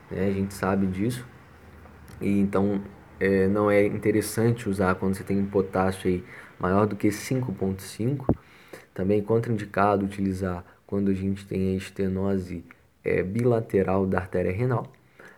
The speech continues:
E de efeito adverso aí mais característico do ieca, né, característico do ieca, na verdade,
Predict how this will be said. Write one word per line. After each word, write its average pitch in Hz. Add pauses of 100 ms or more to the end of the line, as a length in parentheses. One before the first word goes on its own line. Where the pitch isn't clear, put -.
(160)
E 143 (400)
de 120
efeito 123
adverso 110
aí 107
mais 107
característico 101
do 104
ieca, 110
né, 98 (120)
característico 120
do 98
ieca, 101
na 92
verdade, 95